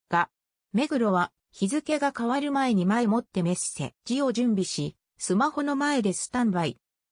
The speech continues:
日付が割った瞬間に送信してくれたと目黒の思い、こもった行動を説明。二人が共演したドラマ、ジテレビ、教場の現場で一緒に作業した際に、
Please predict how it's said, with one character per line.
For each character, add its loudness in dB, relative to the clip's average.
日 -2
付 -2
が -2
割 0
っ -20
た 0
瞬 -4
間 -2
に -2
送 -2
信 -4
し -8
て -2
く -4
れ 0
た -4
と 0
目 2
黒 2
の 0
思 0
い、 -4
こ -2
も 0
っ -8
た -2
行 0
動 4
を 4
説 -4
明。 2
二 0
人 0
が 0
共 2
演 0
し -6
た 0
ド 0
ラ 2
マ、 -2
ジ -2
テ -4
レ 2
ビ、 0
教 2
場 0
の 0
現 2
場 0
で 2
一 0
緒 -4
に -2
作 -2
業 2
し -8
た -4
際 0
に、 -2